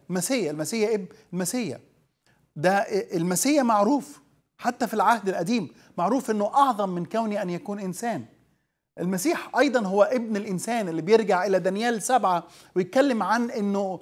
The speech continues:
إنه ملكوته ما لا ينقرض وإنه سلطانه ما لا يذول. يعني بيتكلم على شخص سماوي، والرب يسوع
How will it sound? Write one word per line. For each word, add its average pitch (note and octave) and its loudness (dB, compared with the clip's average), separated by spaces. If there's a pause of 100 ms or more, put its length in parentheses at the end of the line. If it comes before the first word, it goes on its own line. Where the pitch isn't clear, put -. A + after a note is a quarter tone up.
(220)
إنه F#3+ 2
ملكوته G3+ 2
ما G3 0
لا G#3+ 2
ينقرض G3 0 (300)
وإنه G3 4
سلطانه A#3+ 2
ما G3 0
لا G#3 -2
يذول. F#3+ 0 (420)
يعني E3 -2
بيتكلم E3+ 0
على G3+ 2 (200)
شخص - -2 (260)
سماوي، G#3+ 2
والرب F#3+ 2
يسوع A#3+ 2